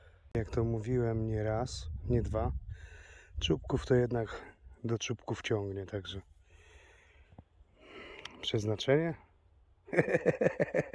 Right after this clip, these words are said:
O kurczę. A teraz takie podsumowanie malutkie. Wróciłem z wykopek.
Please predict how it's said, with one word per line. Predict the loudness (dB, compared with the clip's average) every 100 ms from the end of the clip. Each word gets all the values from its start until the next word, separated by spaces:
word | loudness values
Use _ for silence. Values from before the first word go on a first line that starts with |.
| -2 -2 -6 -8 -8 -12 -12 -14 0
O | 8 8
kurczę. | 8 6 8 6 2 -6 -14 -18 -18 -16 -16 -12 -8 -8 -10 _ _ -20 -20 -20 -20 -20 -20 -20 -20 _ -4
A | 4
teraz | 6 6
takie | 4 2
podsumowanie | 2 0 6 6 8 8 8 6 -2 -16 _ _ _ _ _ _ _ _ _ -4
malutkie. | 0 0 -2 -2 -2 -6 -20 _ _ _ _ _ _ _ _ _ _ _ _ _ -6
Wróciłem | -6 -2 -2 -2
z |
wykopek. | -4 -2 -2 -2 -6